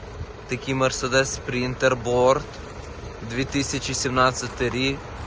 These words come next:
Ціна його двадцять два дев'ятсот. В дуже гарному стані. В гарному стані рама. На спарочці.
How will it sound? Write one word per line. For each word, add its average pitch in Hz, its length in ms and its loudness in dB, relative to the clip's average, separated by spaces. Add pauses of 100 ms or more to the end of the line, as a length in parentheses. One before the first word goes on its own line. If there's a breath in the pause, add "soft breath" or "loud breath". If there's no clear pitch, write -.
(440)
Ціна 127 420 4
його 113 260 0 (680)
двадцять 127 400 4
два 123 240 8
дев'ятсот. 127 720 2 (800)
В - 40 -6
дуже 127 280 2
гарному 127 500 4
стані. 135 540 4 (600)
В - 40 2
гарному 127 340 2
стані 123 520 0
рама. 117 380 2 (960)
На 226 80 -4
спарочці. 123 800 4